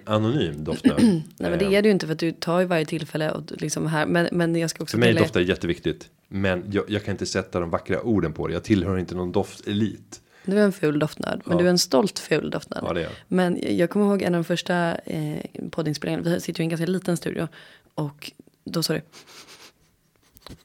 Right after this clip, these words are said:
Speaker 2: "Elizabeth Arden, green tea." Jag bara, "Vad, vad talar du om?" Ja, för det första så skulle jag aldrig välja den doften själv. Det kan man, behöver inte lägga någon värdering i. Men det var någon slags, eh, doft, eh, handkrämsprov som jag hade smetat på med mina torra vinterhänder. Och då kände du, satte du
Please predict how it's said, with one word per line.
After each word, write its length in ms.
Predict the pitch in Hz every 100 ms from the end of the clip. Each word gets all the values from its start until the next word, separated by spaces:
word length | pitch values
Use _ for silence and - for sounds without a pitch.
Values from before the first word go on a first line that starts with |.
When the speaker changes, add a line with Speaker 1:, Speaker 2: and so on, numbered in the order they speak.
| _ -
Speaker 2:
"Elizabeth 560 | 151 151 - 185 202 -
Arden, 420 | 202 233 147 - - _ -
green 260 | 190 208 208
tea." 400 | - 240 - 196 -
Jag 120 | 185
bara, 100 | 214
"Vad, 300 | 208 226 -
vad 100 | 208
talar 420 | - 247 269 -
du 60 | 254
om?" 140 | - - - _
Ja, 160 | - 622 101 -
för 120 | -
det 60 | 170
första 240 | 170 170
så 120 | 170
skulle 180 | 160 156
jag 60 | 156
aldrig 140 | 147
välja 180 | 165 156
den 120 | 147
doften 240 | 147 160
själv. 320 | - 170 254 247
Det 100 | -
kan 160 | - 165
man, 180 | - 160
behöver 160 | 160
inte 120 | 147 151
lägga 160 | 151
någon 100 | 151
värdering 280 | 151 156 165
i. 40 | 131
Men 100 | 180
det 60 |
var 120 | 190 190
någon 120 | 175
slags, 300 | 175 - -
eh, 140 | 165
doft, 460 | 160 180 - _ -
eh, 460 | - 85 98 - -
handkrämsprov 840 | 196 160 151 147 - 165 208 294
som 180 | 143 165
jag 60 | 156
hade 80 |
smetat 280 | 156 160 156
på 120 | -
med 100 | 143
mina 120 | 143 139
torra 320 | - 147 139
vinterhänder. 560 | 143 135 - 139 -
Och 80 | -
då 120 | 170
kände 240 | 180 220 190
du, 80 | 180
satte 240 | 175
du 80 | 180